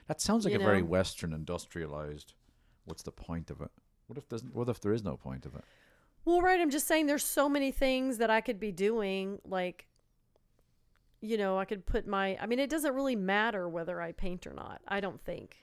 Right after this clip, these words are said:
Speaker 2: You know, it's not gonna matter to you. It's not gonna matter to me. It's not gonna matter to anybody else, really, I don't think.
Speaker 1: But, like, wh-, it,
Speaker 2: But
Speaker 1: if you, uh, like, when you, a-, just that term, "What's the point of it?" Implies to me that, like,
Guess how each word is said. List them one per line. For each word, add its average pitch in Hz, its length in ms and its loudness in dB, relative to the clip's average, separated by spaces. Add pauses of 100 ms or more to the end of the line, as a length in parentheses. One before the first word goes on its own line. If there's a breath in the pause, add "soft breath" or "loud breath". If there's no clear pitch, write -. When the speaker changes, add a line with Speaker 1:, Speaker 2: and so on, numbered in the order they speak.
(100)
Speaker 2:
You 202 120 -4
know, 180 120 0
it's 185 100 -6
not 240 140 0
gonna 247 160 2
matter 214 260 2
to 180 80 -2
you. 294 680 2
It's - 200 -6
not 220 160 -2
gonna 220 140 -2
matter 202 280 2
to 180 100 -6
me. 208 340 0
It's 208 120 -6
not 190 140 -6
gonna 196 120 -4
matter 185 280 -2
to 185 100 -4
anybody 180 380 -2
else, 190 320 -2
really, 185 340 -2
I 175 40 -4
don't 180 180 -6
think. 180 340 -8 (140)
Speaker 1:
But, 180 100 2
like, 165 200 4
wh-, 156 140 -2
it, 147 200 4 (160)
Speaker 2:
But 190 220 2
Speaker 1:
if 147 60 -4
you, - 300 -6
uh, 127 60 -2 (180)
like, 120 240 -4
when 123 160 -6
you, 117 100 -4
a-, 127 180 -2 (260)
just 143 200 -6
that 120 160 0
term, 107 260 0
"What's 95 280 2
the 90 140 -2
point 98 360 -6
of 76 140 -6
it?" 76 100 -8 (880 soft breath)
Implies 90 460 -4
to - 100 -6
me 90 200 2
that, 80 320 -2
like, 82 180 -2